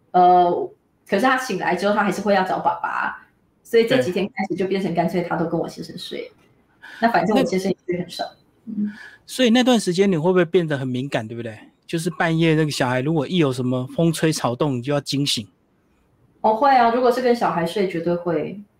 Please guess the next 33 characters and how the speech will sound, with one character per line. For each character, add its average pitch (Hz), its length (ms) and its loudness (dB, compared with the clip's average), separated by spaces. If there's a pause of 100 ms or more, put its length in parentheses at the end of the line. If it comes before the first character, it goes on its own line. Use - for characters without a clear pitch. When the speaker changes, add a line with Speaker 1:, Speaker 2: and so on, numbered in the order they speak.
(180)
Speaker 1:
因 285 100 0
为 339 60 4
他 330 140 4
只 311 80 4
要 233 140 2
动 247 220 2
一 220 40 -2
下、 233 120 4
踢 226 240 -2
一 196 80 -2
下， 202 220 0
或 202 140 -2
者 180 80 0
是 202 280 -2 (240)
你 185 80 0
会 233 120 4
想 180 240 0
说 190 200 0
他 190 140 2
会 202 100 2
不 196 60 -2
会 185 140 2
受 170 380 0
凉， - 360 -6
你 180 80 -8
就 185 100 0
会 190 140 4
很， 190 320 -2 (280)
一 233 100 -2
直 175 100 -2
会 190 140 2
起 - 220 -6
来， - 220 -6